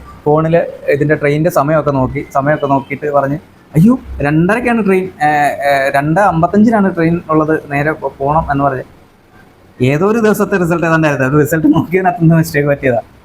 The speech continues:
സംഭവം രണ്ടരയെന്ന് എ-, എങ്ങനെ കണ്ടതാണെന്ന് എനിക്കറിയത്തില്ല. ആ, പിന്നീട് അത് നോക്കിയില്ല, കൺഫേം ചെയ്യാൻ വേണ്ടി പിന്നെ നോക്കിയില്ല. വിടുന്ന അത്രയും സമ-, ആ സമയമുണ്ടല്ലോ, അപ്പോൾ പിന്നെ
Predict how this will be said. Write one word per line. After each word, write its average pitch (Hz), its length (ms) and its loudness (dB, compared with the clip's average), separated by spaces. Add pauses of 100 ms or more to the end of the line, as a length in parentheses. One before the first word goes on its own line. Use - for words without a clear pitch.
(680)
സംഭവം 160 580 4
രണ്ടരയെന്ന് 156 440 2
എ-, 165 340 0 (100)
എങ്ങനെ 165 220 4
കണ്ടതാണെന്ന് 233 400 2
എനിക്കറിയത്തില്ല. 170 400 2 (340)
ആ, - 20 -2 (540)
പിന്നീട് 139 300 2
അത് 170 320 0
നോക്കിയില്ല, 139 500 2
കൺഫേം 131 280 0
ചെയ്യാൻ 165 200 2
വേണ്ടി 147 180 0
പിന്നെ 139 180 0
നോക്കിയില്ല. 123 380 -2 (260)
വിടുന്ന 120 220 4
അത്രയും 160 240 0
സമ-, 147 180 -2
ആ 131 80 -2
സമയമുണ്ടല്ലോ, 135 500 0
അപ്പോൾ 110 140 -6
പിന്നെ 139 220 0